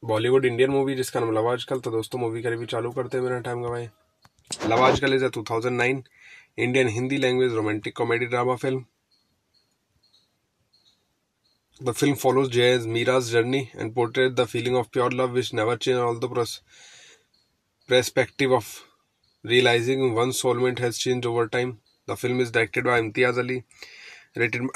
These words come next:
<laughs> written by Imtiaz Ali, produced by Saif Ali Khan, Dinesh Vijan, starring done by Saif Ali Khan, Deepika Padukone, cinematography done by Natarajan Subramaniam, edited by Aarti Bajaj,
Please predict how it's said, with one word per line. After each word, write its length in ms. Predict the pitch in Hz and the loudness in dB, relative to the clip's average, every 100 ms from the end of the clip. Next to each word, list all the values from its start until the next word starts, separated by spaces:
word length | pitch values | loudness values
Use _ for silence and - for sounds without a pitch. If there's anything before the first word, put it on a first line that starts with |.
| - | 0
<laughs> 200 | - - | 0 0
written 240 | 131 131 | 2 4
by 160 | 120 117 | 6 4
Imtiaz 400 | 110 120 123 127 | 4 4 6 6
Ali, 120 | 131 | 4
produced 340 | 127 117 120 113 | 2 -2 -2 0
by 80 | |
Saif 280 | 110 - 110 | 0 0 -4
Ali 140 | 120 120 | -2 -2
Khan, 240 | 127 123 | -2 -2
Dinesh 320 | 110 117 117 120 | 0 0 -2 -2
Vijan, 260 | 127 127 110 _ _ _ _ _ _ _ _ _ | 0 0 -4 _ _ _ _ _ _ _ _ _
starring 300 | - - 117 | -6 0 2
done 120 | 117 | 2
by 80 | 117 | 2
Saif 240 | 107 117 113 | 2 0 0
Ali 160 | 131 | 0
Khan, 220 | 131 131 | 2 0
Deepika 320 | 117 110 120 - | 0 -4 -4 -2
Padukone, 500 | 123 127 127 127 127 _ - - - - _ - | -2 -2 -2 -2 -4 _ -20 -20 -20 -20 _ -6
cinematography 720 | 127 127 123 127 127 123 123 | 0 4 4 6 4 4 2
done 140 | 123 | 2
by 100 | 123 | 2
Natarajan 580 | 110 101 117 117 123 123 - _ _ _ - | 2 0 0 0 0 -2 -8 _ _ _ -10
Subramaniam, 800 | - 113 123 127 131 131 127 120 - _ _ _ _ _ - - - | -6 2 4 4 4 4 4 0 -16 _ _ _ _ _ -20 -18 -4
edited 300 | 117 123 123 | -2 0 2
by 120 | 123 | 4
Aarti 340 | 104 101 98 | 6 4 0
Bajaj, 400 | 123 123 127 120 | 0 4 4 2